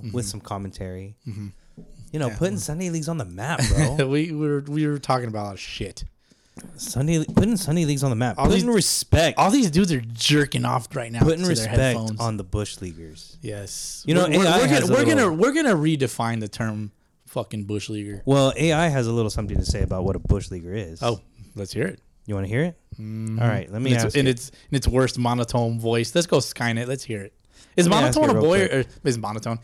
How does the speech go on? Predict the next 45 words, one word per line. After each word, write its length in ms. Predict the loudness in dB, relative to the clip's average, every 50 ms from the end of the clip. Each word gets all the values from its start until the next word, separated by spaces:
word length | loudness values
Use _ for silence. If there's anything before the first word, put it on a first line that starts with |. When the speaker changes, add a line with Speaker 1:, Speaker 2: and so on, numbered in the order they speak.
| 0 2
Speaker 1:
Is 160 | 2 2 2
Skynet 300 | 0 0 2 2 2 2
a 40 | 2
boy 240 | 4 4 4 4 4
or 80 | 2
a 80 | 0 -2
girl? 300 | -4 -6 -8 -8 -10 -14 _ _ _ _ _ _ _ -8 -4
Speaker 2:
Uh, 460 | -2 0 0 2 2 2 0 0 -2 -2
it 160 | -4 -6 -2
can 120 | -2 -2 0
be 160 | 0 0 0
whatever 320 | 0 -4 -4 -4 -4 -6
you 160 | -8 -8 -8
want. 300 | -8 -8 -8 -8 -10 -10 -8 -6
It 120 | -4 -2
is. 400 | -2 -2 -4 -6 -8 -10 -10 -10
Uh, 360 | -8 -8 -8 -8 -8 -10 -12 -14 -20 -20 _ _ _ _ _ _ _ _ _ -12
it 140 | -12 -12 -10
chooses 480 | -10 -8 -8 -6 -6 -6 -6 -4 -2
Speaker 1:
It's 140 | -2 -2 0
Speaker 2:
not 80 | 2 2
Speaker 1:
binary. 400 | 4 4 4 4 4 2 2 0
Speaker 2:
to 80 | -2
identify. 460 | -4 -6 -10 -12 -14 -14 -14 -14 -16 -14 -8
Speaker 1:
It's 100 | -8 -6
binary. 560 | -2 -2 -2 -2 -2 -6 -6 -6 -8 -10 -12 _ _ _ _ _ _ _ _ _ _ _ _ _ _ _ -16
Speaker 2:
It 80 | -12 -8
is. 80 | -4
Speaker 1:
Ones 180 | -2 -2 -2 -2
and 80 | -4
zeros, 320 | -6 -4 -6 -6 -6 -8 -10
man. 220 | -10 -12 -12 -14 -16 _ _ _ _ _ _ _ _ _ _ _ _ _ _ _ _ _ _ _ -8
Speaker 2:
All 60 | -4 -4
right. 240 | -2 -4 -4 -6
So 580 | -8 -4 -2 0 2 2 2 2 0 0 -2 -4 -4
I 120 | -4 -2 0
asked 300 | 0 0 0 0 -2 -2
A 160 | 0 2 2
I, 280 | 2 2 2 0 -2
"What 400 | -2 -4 -6 -4 0 2 2 2 4
is 260 | 4 2 2 2 -2
a 100 | -4 -4
Bush 340 | -2 0 0 0 0 0 -2
Leaguer?" 360 | -2 -2 0 -2 -4 -4 -6 -6 -6
And 400 | -4 -4 -2 -2 -4 -4 -6